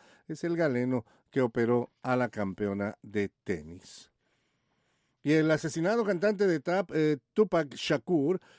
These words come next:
se sumará al Salón de la Fama del Rock and Roll veinticinco años después de su muerte y tras la creciente aceptación del hip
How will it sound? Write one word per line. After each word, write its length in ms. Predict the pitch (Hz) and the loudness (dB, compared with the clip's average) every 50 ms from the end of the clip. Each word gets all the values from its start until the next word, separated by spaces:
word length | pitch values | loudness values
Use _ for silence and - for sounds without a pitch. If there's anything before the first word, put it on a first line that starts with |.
| _ | _
se 140 | _ - 160 | _ -6 -2
sumará 320 | 131 180 180 180 180 190 190 | -2 0 0 0 0 0 0
al 80 | 170 | 0
Salón 340 | - 170 165 185 196 190 180 | 0 0 2 2 2 0 0
de 100 | 165 165 | 0 2
la 140 | 156 151 135 | 2 0 -2
Fama 400 | - - 175 180 185 185 175 165 | -2 -2 -2 -2 0 0 0 2
del 220 | 151 151 147 - - | 2 2 0 0 -2
Rock 540 | 147 131 127 127 131 - 165 180 160 - | -4 -6 -6 -6 -2 0 0 0 0 0
and 240 | 156 151 147 147 - - | -2 -2 0 -2 -4 -6
Roll 540 | - 143 120 135 151 160 156 151 151 156 170 | -8 -8 -4 -2 -2 0 2 2 2 0 0
veinticinco 520 | 156 160 156 147 151 151 123 185 165 175 175 | 0 0 -2 0 -2 -2 -4 -2 -2 0 0
años 200 | 170 175 156 139 | 0 0 0 0
después 320 | 147 139 - 160 160 151 | -2 -4 -2 -2 -2 0
de 80 | 147 143 | -2 -2
su 120 | - 170 | -2 -2
muerte 420 | 180 202 196 170 139 170 175 147 - - - - _ _ | 0 0 0 0 2 0 0 0 -2 -8 -18 -20 _ _
y 120 | 156 147 | -6 -4
tras 260 | - 180 190 185 165 | -2 -2 -2 0 0
la 120 | 180 170 147 | 0 -2 -2
creciente 500 | 135 147 147 - - 208 233 233 - 202 | -2 -4 -6 -2 -2 -2 -2 0 -2 -2
aceptación 680 | - - 165 - - 151 139 - 190 196 208 196 185 | -2 -4 -6 -4 -4 -4 -4 -2 0 0 0 2 0
del 260 | 170 143 127 113 110 | 0 0 -2 0 0
hip 160 | 170 214 175 | 0 0 0